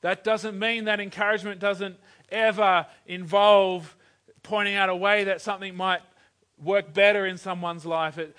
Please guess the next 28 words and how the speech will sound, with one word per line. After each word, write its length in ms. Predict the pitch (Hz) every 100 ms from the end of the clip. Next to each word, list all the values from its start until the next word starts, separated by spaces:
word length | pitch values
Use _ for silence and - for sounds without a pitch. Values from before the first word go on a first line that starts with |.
| _ -
but 160 | 165
the, 120 | 160
but 260 | 143 170 156
the 180 | 175 175
intent 480 | 170 - 214 208 208
is 200 | 190 156
not, 320 | 190 196 - _ _ _ _ _
"I 180 | 156 185
can 200 | - 185
see 240 | - 190 185
something 480 | - 185 165 175
wrong 300 | 156 175 180
about 360 | 170 170 165 143
you, 260 | 156 139 90 _ _ _ _ _ _ _ _ 640 640 622 _ _ 320 320 311 302 294 _ _ _ _ _ _ _ _ _ 139
and 80 | 147
I 100 | 156
have 180 | 170
a 60 | 160
need 260 | 160 170 -
for 120 | 165
you 180 | 170 151
to 60 |
know 260 | 147 160 156
that 160 | 143
I 140 | 143 139
can 120 | 139
see 260 | - 151 143
that." 260 | 123 87